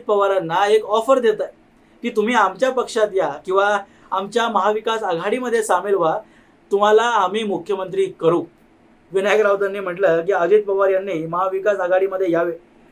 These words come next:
त्यांचे मुख्यमंत्री होण्याचे स्वप्न पूर्ण होईल. तसेच एकनाथ शिंदे आणि भाजपमध्ये सुद्धा दुरी वाढत असून शिंदेंना नैराश्य आलेलं आहे. आता या वक्तव्यातलं मला तर एक लॉजिक कळालेलं नाही,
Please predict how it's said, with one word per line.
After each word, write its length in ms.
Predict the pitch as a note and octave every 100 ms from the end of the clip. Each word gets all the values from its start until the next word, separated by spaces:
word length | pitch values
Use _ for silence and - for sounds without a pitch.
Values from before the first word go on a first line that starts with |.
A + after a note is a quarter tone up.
| _ _
त्यांचे 240 | G#3+ A3 A#3
मुख्यमंत्री 520 | G#3 A3+ A#3 A#3 B3+
होण्याचे 400 | A3+ A3 A3 A3+
स्वप्न 420 | G#3+ G#3 F#3+ G3+
पूर्ण 320 | G#3 G3 A3
होईल. 320 | G#3 F#3+ F#3 - _ -
तसेच 300 | F#3+ A3 G#3+
एकनाथ 280 | G3 G3+ G#3+
शिंदे 280 | G#3 G3 A3
आणि 260 | A3+ G#3+
भाजपमध्ये 580 | G#3 F3+ G3+ G#3 F#3+ G3+
सुद्धा 360 | G3+ E3 G3 D3 - _ _
दुरी 300 | D#3+ G3 A#3
वाढत 360 | A3 G3 G#3 G#3+
असून 260 | F#3 A3 A3
शिंदेंना 600 | - F#3 G3 G#3 F#3+ G#3 F3
नैराश्य 580 | D#3 E3+ G3 G3+ -
आलेलं 300 | E3+ E3 E3+
आहे. 280 | E3 D3+ D#3 D#3+ _ _ _ _ _ _ _ _ -
आता 160 | F3+
या 140 | F#3+ F#3
वक्तव्यातलं 680 | E3 - G3+ F#3+ E3+ G3 F#3+
मला 180 | F3
तर 140 | F#3 F#3+
एक 140 | F3+
लॉजिक 380 | E3+ E3 F#3+ F#3+
कळालेलं 400 | D#3+ F#3 G3 G3
नाही, 160 | F3